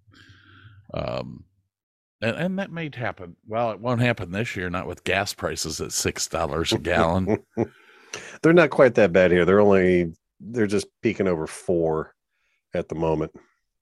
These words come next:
Speaker 1: We've peaked over four, but we're not at six here yet.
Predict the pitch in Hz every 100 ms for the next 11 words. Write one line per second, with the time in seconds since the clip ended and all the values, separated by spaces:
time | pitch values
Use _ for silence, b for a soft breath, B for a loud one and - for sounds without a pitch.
0 | _ _ _ _ _ _ _ - - 104
1 | 107 139 139 - _ _ - 196 - 151
2 | 120 107 95 - - 117 101 92 90 _
3 | 143 120 - _ _ _ _ _ _ _
4 | _ _ _ _ _ _ _ _ _ _
5 | 120 151 143 127 90 - - - 131 -
6 | - - 113 117 117 120 127